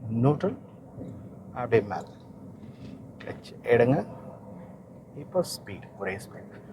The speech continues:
கொஞ்சம் ரஃப்பா இருக்கு, அந்த ரஃப்னஸ் கொஞ்சம் குறைச்சிங்க. நான்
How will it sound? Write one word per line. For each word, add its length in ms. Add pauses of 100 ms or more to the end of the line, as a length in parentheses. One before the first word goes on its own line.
(120)
கொஞ்சம் 380
ரஃப்பா 420
இருக்கு, 240 (160)
அந்த 180 (100)
ரஃப்னஸ் 420
கொஞ்சம் 220
குறைச்சிங்க. 420 (1500)
நான் 180